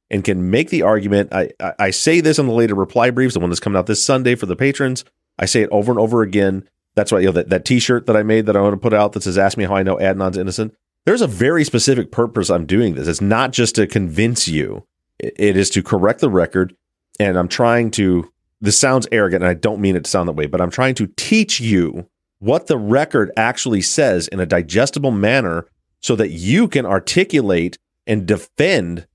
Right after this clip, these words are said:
the fact that Adnan is innocent so that we can intelligently put that pressure on to the state's attorney's office to investigate this case, to find out who actually killed Hae Min Lee.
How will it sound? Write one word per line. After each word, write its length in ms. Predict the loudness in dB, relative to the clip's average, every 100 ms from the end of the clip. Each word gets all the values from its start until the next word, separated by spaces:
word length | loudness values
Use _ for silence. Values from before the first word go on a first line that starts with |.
| -4
the 100 | -2
fact 420 | 2 0 0 -4 _ _
that 160 | -4 -2
Adnan 440 | 0 -2 -2 -2
is 160 | -2 -4
innocent 500 | 0 0 0 -4 -8 -12 _ _ -6
so 140 | -2
that 160 | 0 0
we 240 | 0 0
can 300 | 0 0 0
intelligently 1160 | -2 -6 -2 0 0 0 -2 -4 -4 -4 -4 -8 _ _ _
put 260 | -2 -2 0
that 300 | 0 0 -4
pressure 680 | -2 0 2 0 0 -2 -8 _ _ _
on 560 | 0 2 2 -2 -6 -10 -8
to 100 | -2
the 80 | 0
state's 240 | 0 0
attorney's 400 | -2 -2 0 2
office 380 | 2 0 -2 -4 _ _ _ -4
to 140 | 0
investigate 800 | 0 0 -2 0 -2 0 -2 0
this 160 | -4 -4
case, 260 | -2 -2 -2
to 80 |
find 400 | -6 -2 -2 0
out 220 | 0 0 0
who 180 | -2
actually 380 | 0 0 0 -4
killed 260 | -2 -2 -2
Hae 140 | -4
Min 180 | -4 -4
Lee. 300 | -2 -2 -4